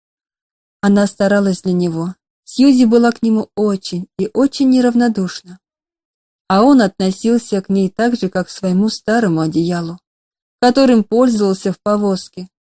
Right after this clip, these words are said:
Изношенное? Да. Простенькое?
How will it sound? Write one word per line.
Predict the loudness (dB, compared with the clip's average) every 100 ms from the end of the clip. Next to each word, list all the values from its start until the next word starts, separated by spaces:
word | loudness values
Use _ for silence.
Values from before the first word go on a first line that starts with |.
| _ _ _
Изношенное? | -2 2 4 2 0 -4 -4 -10 _ _
Да. | -4 0 0 -2 -10 _ _ _ _ _ _ _ _
Простенькое? | 2 2 0 -2 -2 -4 -6